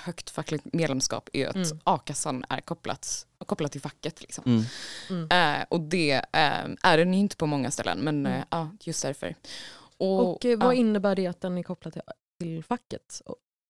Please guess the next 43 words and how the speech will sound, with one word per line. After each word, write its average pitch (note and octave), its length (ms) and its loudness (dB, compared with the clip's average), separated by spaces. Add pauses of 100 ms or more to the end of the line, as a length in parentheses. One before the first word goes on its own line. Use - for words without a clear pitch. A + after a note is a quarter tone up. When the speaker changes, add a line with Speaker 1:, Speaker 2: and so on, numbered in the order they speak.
(320)
Speaker 2:
och G3+ 160 0
att G3 80 0
den G3 140 4
inte F3+ 200 0
är E3+ 80 0
det E3 60 0
på F3+ 100 -6
andra F#3+ 160 -6
ställen? - 280 -10 (760)
Speaker 1:
Alltså A#3+ 160 4
i A3 40 8
andra A3 240 6
ställen G#3+ 260 2
så F3 260 4
liksom, D3+ 300 0
Speaker 2:
På A3+ 60 2
andra, G3 140 8
Speaker 1:
alltså, G3 160 4
Speaker 2:
i G#3+ 40 8
andra F#3+ 200 6
Speaker 1:
ja, - 100 10
Speaker 2:
länder, E3 180 8
Speaker 1:
precis, F3 360 4
då A3 80 4
är G3+ 40 4
Speaker 2:
alltså. F#3+ 120 4
Speaker 1:
liksom F#3 340 0
ett, - 360 -4
ehm, D#3+ 460 2 (640)
ehm, D#3+ 840 0 (200)
alltså G#3 180 0
det G#3 80 2
är G#3+ 60 4
typ G3 160 2
som, F3+ 260 2
eh, E3+ 60 -2 (680)
a-kassan G3+ 460 4
är G3 60 0
liksom F#3 160 0
ett E3+ 100 -2
sätt - 180 -8
att - 120 -12
subventionera E3+ 1120 -2